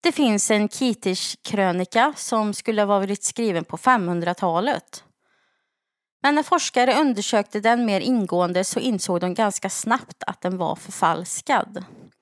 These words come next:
Men man har kommit fram till att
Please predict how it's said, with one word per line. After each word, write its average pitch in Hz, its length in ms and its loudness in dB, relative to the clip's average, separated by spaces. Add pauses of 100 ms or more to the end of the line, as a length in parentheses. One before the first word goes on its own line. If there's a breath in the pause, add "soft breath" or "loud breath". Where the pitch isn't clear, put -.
(360 loud breath)
Men 269 180 4
man 311 160 6
har 302 80 6
kommit 311 300 4
fram 226 340 2
till 202 360 -2
att - 500 0